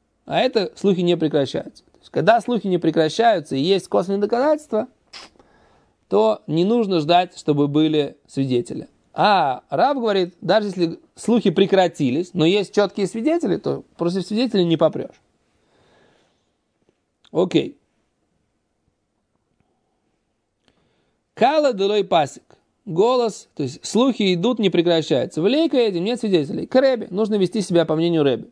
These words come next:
Кала де пасик. Свидетели, э, как бы, слухи прекратились. Вейка этим, к Рав.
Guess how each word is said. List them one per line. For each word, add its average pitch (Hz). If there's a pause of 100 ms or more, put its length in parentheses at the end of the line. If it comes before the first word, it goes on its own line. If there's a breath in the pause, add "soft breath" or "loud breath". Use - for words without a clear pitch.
(600)
Кала 208
де 185
пасик. 269 (200)
Свидетели, 170 (320)
э, 127
как 127
бы, 139
слухи 214
прекратились. 156
Вейка 240
этим, 190 (140)
к 226
Рав. 311